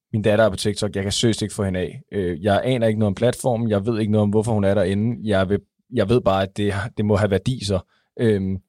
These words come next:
kan I gøre et eller andet? Her er, øh, vores budget, øh, her er, hvad vi gerne vil fortælle med vores brand, og her er vores målgruppe. Lav noget fedt." Og det, det er de opgaver, der er allermest interessant for os, fordi vi kan jo gå i alle retninger. Vi kan bruge deres kreativitet, som de har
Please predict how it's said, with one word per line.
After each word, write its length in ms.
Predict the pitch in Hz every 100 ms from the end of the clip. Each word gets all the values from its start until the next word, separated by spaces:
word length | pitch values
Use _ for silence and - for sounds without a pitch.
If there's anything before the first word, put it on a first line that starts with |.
| _
kan 100 | -
I 40 | 113
gøre 140 | 110
et 40 | 110
eller 160 | 107
andet? 180 | 107 120
Her 260 | 120 123 123
er, 320 | - 101 92
øh, 160 | - 92 82 -
vores 180 | 92 80
budget, 420 | - - 147 - -
øh, 240 | 107 95
her 160 | 104 117
er, 60 |
hvad 120 | 98 92
vi 100 | 95
gerne 160 | 95
vil 80 | 92
fortælle 360 | - - 127 127
med 300 | 110 95 101
vores 340 | 101 87 87 -
brand, 260 | - 113 160 - - - -
og 400 | 127 110 104 92
her 140 | 117
er 60 | 110
vores 220 | 101 90
målgruppe. 440 | 95 101 104 101 - _ _ _
Lav 180 | 101 101
noget 160 | 76 76 -
fedt." 180 | 71 - _ _ _ -
Og 100 | 95 -
det, 360 | 117 113 98 95
det 60 |
er 40 | 101
de 140 | 139
opgaver, 400 | 117 101 113 98
der 80 | 92
er 40 |
allermest 400 | - 120 107 90
interessant 420 | 92 90 98 - -
for 80 |
os, 140 | 90 87
fordi 160 | 98 92
vi 140 | 101
kan 140 | 98 107
jo 100 | 95
gå 120 | 101
i 60 | -
alle 200 | 101 107
retninger. 420 | 95 87 - 95 98
Vi 40 |
kan 160 | 92 95
bruge 160 | 110 110
deres 260 | 101 107
kreativitet, 580 | - 92 90 - 107 107
som 200 | - 92
de 140 | 92
har 200 | 98 95